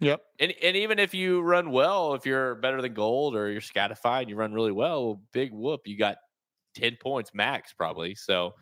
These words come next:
Speaker 2: I don't know. Yeah, I think it's
Speaker 1: Uh,
Speaker 2: under. I
Speaker 1: under, totally. I, I don't.
Speaker 2: I don't think anything comes from this race, unfortunately, because you look at it on
Speaker 1: No.
Speaker 2: paper, you say, "Well, shit, there's at least probably two in here that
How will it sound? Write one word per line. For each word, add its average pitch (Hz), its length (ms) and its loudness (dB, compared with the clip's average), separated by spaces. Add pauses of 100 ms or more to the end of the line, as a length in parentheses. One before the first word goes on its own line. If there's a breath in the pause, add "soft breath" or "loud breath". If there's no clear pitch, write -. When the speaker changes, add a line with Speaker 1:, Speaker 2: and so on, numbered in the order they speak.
(560 soft breath)
Speaker 2:
I 117 100 4
don't 117 100 0
know. 107 240 0 (800)
Yeah, 92 160 -4
I 107 100 4
think 123 120 0
it's 117 120 0
Speaker 1:
Uh, - 20 4
Speaker 2:
under. 104 360 -4 (100)
I - 80 -8 (200)
Speaker 1:
under, 135 420 2 (220)
totally. 123 420 2 (160)
I, 135 340 4
I - 40 8
don't. 139 240 2 (600)
Speaker 2:
I - 80 2
don't 233 100 4
think 262 140 0
anything 240 260 2
comes 247 260 4
from 233 120 -4
this 143 180 -2
race, 110 260 2
unfortunately, 185 560 0
because 175 500 0
you 175 100 -2
look 190 180 0
at 190 40 6
it 180 40 6
on 160 120 4
Speaker 1:
No. - 20 -6
Speaker 2:
paper, 156 400 0
you 135 160 -2
say, 123 180 2
"Well, 110 160 0
shit, 143 400 0
there's 113 320 -2
at 101 160 -10
least 151 320 0
probably 104 200 4
two 170 280 -2
in 117 100 -2
here 104 220 -2
that 98 260 -2